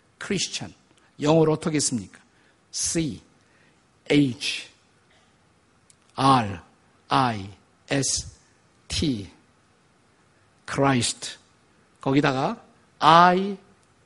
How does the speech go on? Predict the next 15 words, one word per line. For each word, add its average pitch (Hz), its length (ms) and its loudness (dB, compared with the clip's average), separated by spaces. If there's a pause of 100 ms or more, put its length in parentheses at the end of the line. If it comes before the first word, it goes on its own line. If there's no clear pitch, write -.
A 196 520 6 (420)
N 131 540 2
붙이면 156 580 0 (680)
크리스찬이 135 480 0
되죠. 110 340 -8 (340)
크리스찬. 107 460 -4
근데 123 180 -4
선교사님이 156 800 2 (480)
크리스찬의 170 500 4
뜻을 190 280 4
설명하면서 185 640 2
크라이스트 - 640 2 (360)
더하기 220 840 4 (300)
아이에이엔이라고. 202 1800 2 (240)
근데 127 280 -2